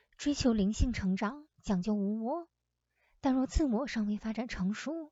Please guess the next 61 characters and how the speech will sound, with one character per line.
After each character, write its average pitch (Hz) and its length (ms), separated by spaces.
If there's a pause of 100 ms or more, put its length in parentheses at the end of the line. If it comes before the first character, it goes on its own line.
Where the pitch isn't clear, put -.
就 226 120
想 214 200
达 190 160
到 190 120
无 185 280
我， 302 300
通 208 200
常 196 200
只 233 120
是 196 120
自 - 140
我 240 160
匮 214 200
乏 180 160
的 185 100
投 180 260
射 196 220
与 180 120
补 277 180
偿， - 220 (1300)
反 240 200
而 240 60
容 214 200
易 240 80
增 254 220
长 247 260
内 226 140
在 208 160
的 190 100
分 214 240
裂 214 140
与 262 80
冲 208 300
突， 294 260 (300)
这 208 100
是 208 100
不 226 140
明 180 240
智 214 140
的 190 100
做 180 200
法。 277 240 (1800)
借 294 200
由 214 260
十 240 160
二 247 120
原 226 180
型 196 160
的 220 80
检 233 240
视， 208 240
我 185 100
们 196 100
对 233 120
自 - 180
我 190 140
了 180 180
解 208 140
的 202 60
掌 233 280
握， 185 300